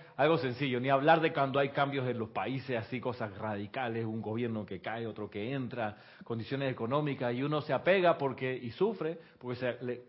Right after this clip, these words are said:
se acomoda a las situaciones. Este, y lo que nos enseñan los maestros es, va a haber cambios, siempre, los cambios son inevitables,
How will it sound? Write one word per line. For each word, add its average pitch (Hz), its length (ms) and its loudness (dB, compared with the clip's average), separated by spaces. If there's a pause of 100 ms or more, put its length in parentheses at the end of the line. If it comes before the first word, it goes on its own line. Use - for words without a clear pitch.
(120)
se - 100 -10
acomoda 160 420 4
a 143 60 4
las 123 120 2
situaciones. 110 580 -8 (420)
Este, 85 640 -14 (100)
y 127 140 -2
lo 135 160 4
que 139 100 0
nos 127 140 0
enseñan 156 260 0
los 147 80 4
maestros 160 380 2
es, 170 200 4 (960)
va 202 120 12
a 214 60 12
haber 208 220 10
cambios, 180 520 6 (1160)
siempre, 180 580 4 (800)
los 120 160 -2
cambios 160 380 6
son 180 400 0 (920)
inevitables, 135 960 2